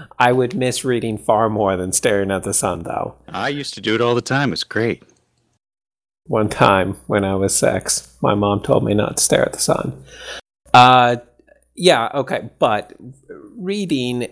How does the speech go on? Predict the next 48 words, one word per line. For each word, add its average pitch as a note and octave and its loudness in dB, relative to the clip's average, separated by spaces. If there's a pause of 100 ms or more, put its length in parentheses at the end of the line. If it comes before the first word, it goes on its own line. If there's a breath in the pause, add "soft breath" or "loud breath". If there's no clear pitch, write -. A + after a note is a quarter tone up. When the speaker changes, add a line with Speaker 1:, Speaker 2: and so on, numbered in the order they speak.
Speaker 1:
is B2 -2
something G2+ -2
that's F#2+ -4
terrible F2+ -2
for F#2+ -6
your E2+ -2
eyes. E2+ -2
That's - -4
just - -4
kinda G2 -2
sad. F2+ 0 (720)
Uh, G2+ 6 (180)
yeah, G3 4
so, F3 0
so E3 -2
what D#3+ 0
this C#3+ -4
means B2+ -4
exactly G2+ -4 (320)
is G#2+ 0
kinda G#2+ 2
hard G2+ 0
to - -8
say, F#2+ 4
but C#3 4
I C3+ 4
like B2 2
the A2 -2
symbolism F2+ -2
of F2 -10
the F#2 -4
world F2+ -2
of F2 -10
magic F#2 -6
and G2 0
the F2 -2
world F2+ 2
and F#2+ -2
the F#2+ 0
regular F2+ 2
world F#2 -2
and F#2+ -2
him F#2+ 0
having F2+ 2
an F2+ 2
eye F2+ 2
in F2 -2
both. - -4